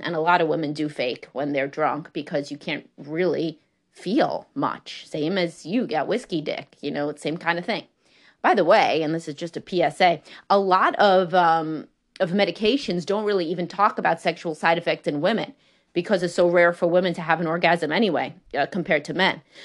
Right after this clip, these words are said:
So if you really wanna see if there's any sexual side effects as a woman to your medication, look up the sexual side effects to men, 'cause it's the same kind of thing.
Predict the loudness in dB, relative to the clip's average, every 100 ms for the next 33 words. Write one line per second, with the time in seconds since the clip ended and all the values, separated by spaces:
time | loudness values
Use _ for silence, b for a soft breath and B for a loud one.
0 | B 0 4 4 2 2 4 6 4 2
1 | -2 -2 2 2 4 4 2 2 0 0
2 | -2 0 2 2 2 0 0 -2 -2 0
3 | 0 0 -2 -2 -2 -2 -2 -2 -2 -2
4 | -2 0 -2 -2 -4 -4 -4 0 0 2
5 | -2 -2 0 2 2 -4 B B 2 2
6 | 2 2 4 4 2 0 0 -4 -4